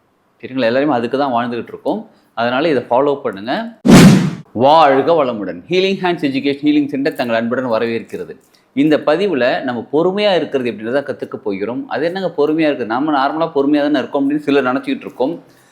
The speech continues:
சிலர் இந்த அவசர காலத்து நேரத்துல வந்து எப்படிங்க நான் பொறுமையா இருக்கிறது, ஒரு விஷயத்தை எப்படிங்க பொறுமையா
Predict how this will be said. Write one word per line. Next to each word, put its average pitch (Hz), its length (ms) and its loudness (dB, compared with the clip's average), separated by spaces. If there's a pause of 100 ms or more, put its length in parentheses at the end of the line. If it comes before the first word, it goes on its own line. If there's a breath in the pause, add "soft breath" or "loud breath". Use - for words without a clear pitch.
(120 soft breath)
சிலர் 175 540 2
இந்த 151 180 0
அவசர 185 380 2
காலத்து 196 360 2
நேரத்துல 175 420 2
வந்து 175 220 0
எப்படிங்க 180 300 -2
நான் 202 180 0
பொறுமையா 156 320 2
இருக்கிறது, 143 340 2
ஒரு 135 220 2
விஷயத்தை 175 260 -4
எப்படிங்க 151 280 -4
பொறுமையா 151 260 2